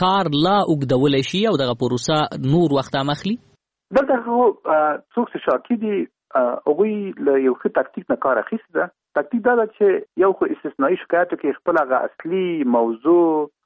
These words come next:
Speaker 2: په ټوله معنا باندې د شکایت کمیسیون سره شریک کړې ده چې څه غواړي. مثلا هلته مهم د کمیسیون پرېکړې دي چې هغوی پرې اعتراض لري یا بالاخره د کمیسیون په کړنو باندې دي چې، آ، په حق، په یو ډول د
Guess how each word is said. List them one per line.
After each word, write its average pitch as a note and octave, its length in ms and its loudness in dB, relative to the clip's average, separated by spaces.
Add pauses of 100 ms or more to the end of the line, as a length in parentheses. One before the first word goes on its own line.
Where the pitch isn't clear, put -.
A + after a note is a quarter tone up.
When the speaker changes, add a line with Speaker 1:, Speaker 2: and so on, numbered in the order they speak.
(140)
Speaker 2:
په C3+ 80 0
ټوله G#3 280 2
معنا D3+ 260 2
باندې B2+ 300 -2
د A#2 40 -16
شکایت B2+ 260 -4
کمیسیون A#2+ 240 -16
سره A2+ 140 -8
شریک G#2+ 160 -4 (120)
کړې A2 180 0
ده A2+ 80 -8
چې - 160 -12 (320)
څه G#3+ 80 4 (100)
غواړي. C#3 300 0 (120)
مثلا - 300 -2
هلته A3+ 320 0 (340)
مهم D#3 320 -4
د D3+ 40 0
کمیسیون C3+ 360 -10
پرېکړې E3+ 320 -2
دي C#3 100 -6
چې B2 140 -6 (440)
هغوی C#3+ 160 2
پرې C#3+ 160 0
اعتراض C3+ 360 0 (240)
لري B2+ 220 0 (120)
یا C3+ 120 2
بالاخره C3 320 -4
د - 20 -10
کمیسیون B2+ 320 -8
په C3+ 60 -4
کړنو F#3 260 0
باندې D#3 300 -2
دي B2+ 100 -10
چې، A#2+ 180 -8 (280)
آ، A#2+ 80 0 (600)
په C#3+ 120 -2
حق، D3+ 220 0
په D#3 80 0
یو D3 120 4
ډول D#3+ 280 0
د D3 60 -8